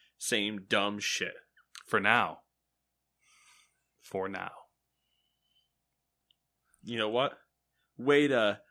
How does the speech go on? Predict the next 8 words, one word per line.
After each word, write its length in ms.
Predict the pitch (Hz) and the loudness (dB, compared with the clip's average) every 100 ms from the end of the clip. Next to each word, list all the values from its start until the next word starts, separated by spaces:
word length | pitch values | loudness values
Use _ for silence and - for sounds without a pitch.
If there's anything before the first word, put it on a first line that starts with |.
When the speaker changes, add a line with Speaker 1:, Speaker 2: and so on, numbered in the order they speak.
| _ | _
Speaker 1:
way 140 | 156 | 4
to 80 | 135 | 4
tease 640 | 117 - 180 165 147 135 | 2 -4 -4 -2 0 0
ideas, 600 | 131 117 113 120 120 104 | 0 0 -2 -2 -2 -2
Matthew. 440 | 95 92 90 101 92 _ _ - _ _ | -4 -8 -8 -10 -12 _ _ -20 _ _
Speaker 2:
Things 300 | - 120 120 | -4 -2 -2
can 180 | - 123 | -4 -6
change. 680 | 117 135 127 127 131 135 | -6 -4 -4 -4 -8 -10